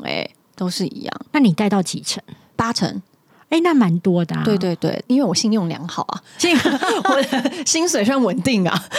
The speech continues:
Speaker 2: <laughs> 那请问一下，当你买下第一间房子的那种感觉是什么？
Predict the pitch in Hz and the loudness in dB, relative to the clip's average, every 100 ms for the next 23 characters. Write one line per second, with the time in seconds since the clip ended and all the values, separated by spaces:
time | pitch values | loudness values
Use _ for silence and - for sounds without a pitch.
0 | 587 - 311 254 339 - - 226 311 254 | -2 0 0 2 0 2 4 4 6 4
1 | 277 226 277 269 240 226 160 165 262 226 | 4 2 4 4 6 4 4 2 0 0
2 | 240 233 214 220 196 175 190 170 196 180 | 4 4 6 4 4 2 2 4 6 4
3 | 180 156 165 175 - 170 - | 2 -2 -4 -6 -6 -6 -8